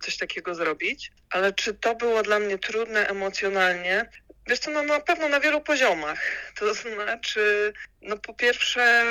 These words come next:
dlatego było to trudne emocjonalnie, bo oczywiście musiałam się i cofnąć, e, do czasów bycia nastolatką. To, że, to rzeczywiście dla mnie to był bardzo trudny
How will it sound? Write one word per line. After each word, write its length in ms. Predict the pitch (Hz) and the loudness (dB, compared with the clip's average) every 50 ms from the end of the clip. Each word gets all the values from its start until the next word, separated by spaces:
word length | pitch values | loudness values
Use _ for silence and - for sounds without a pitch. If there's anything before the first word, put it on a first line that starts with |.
| 233 233 226 - - - _ - | 0 -2 -4 -8 -16 -20 _ -10
dlatego 420 | - - 196 - - 226 226 226 | -6 -4 -4 -2 -2 -2 -2 -2
było 140 | 208 220 208 | 0 -2 -2
to 120 | 214 214 | -2 -6
trudne 380 | - 214 220 240 214 214 190 180 | -8 -8 -8 -6 -6 -6 -6 -6
emocjonalnie, 720 | 175 185 185 185 - 196 185 180 175 170 175 175 175 175 | -8 -8 -10 -8 -6 -4 -2 -2 -2 -4 -4 -6 -8 -8
bo 520 | 175 175 175 175 170 170 165 165 160 160 - | -8 -6 -2 0 0 0 0 0 -2 -6 -6
oczywiście 380 | - - - - - - - 165 | -6 -6 -6 -4 -4 -6 -6 -8
musiałam 360 | 170 175 180 180 175 170 165 | -8 -6 -4 -4 -4 -4 -4
się 300 | - - 170 156 156 151 - - - _ _ _ _ _ _ _ - | -4 -4 -2 -2 -4 -4 -8 -14 -20 _ _ _ _ _ _ _ -8
i 100 | 240 240 | -6 -2
cofnąć, 880 | - - 240 220 190 - - 196 180 175 180 180 - - - - - - | 0 2 2 2 2 2 0 2 2 2 0 -2 -2 0 2 2 2 2
e, 200 | 185 180 180 180 | 2 2 2 2
do 200 | 180 - 185 180 175 175 175 175 175 180 180 175 175 175 175 - - - - - - - | 2 2 2 2 4 4 2 2 0 0 0 0 -2 -4 -4 -8 -10 -16 -16 -16 -12 -6
czasów 840 | - 196 185 175 - - - 170 165 - - - - - - - - _ _ _ | -4 -4 -4 -4 -6 -8 -12 -12 -14 -16 -16 -18 -18 -18 -18 -20 -20 _ _ _
bycia 240 | - 196 190 - 180 | 0 0 0 0 0
nastolatką. 640 | 175 175 175 - 180 170 165 165 - - - 165 160 - _ _ | -2 -2 -4 -2 2 2 2 2 0 -4 -10 -12 -12 -12 _ _
To, 140 | - 170 170 | -8 -6 -6
że, 120 | 170 165 | -6 -6
to 220 | 156 - - 175 170 | -8 -6 -6 -6 -4
rzeczywiście 500 | 170 - - 185 175 180 - - - 170 | -4 -6 -6 -8 -6 -8 -8 -8 -8 -6
dla 160 | 160 165 170 | -2 -2 -2
mnie 200 | 170 165 160 160 | -2 -2 -4 -6
to 120 | - 170 | -6 -8
był 360 | 151 - 160 160 156 156 156 - 165 170 | -10 -8 -6 -4 -4 -6 -6 -8 -6 -2
bardzo 300 | - 196 185 - 180 170 | 0 0 0 0 -4 -6
trudny 460 | - - 170 165 160 165 165 160 | -6 -4 -6 -4 -6 -6 -4 -2